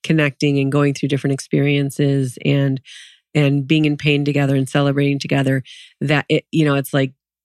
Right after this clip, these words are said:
it marinates and it, and it simmers and it becomes something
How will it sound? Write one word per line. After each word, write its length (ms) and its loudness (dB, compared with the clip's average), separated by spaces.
it 160 2
marinates 800 0
and 160 2
it, 100 -2
and 140 2
it 120 -4
simmers 800 -2
and 100 4
it 80 0
becomes 540 -2
something 560 -2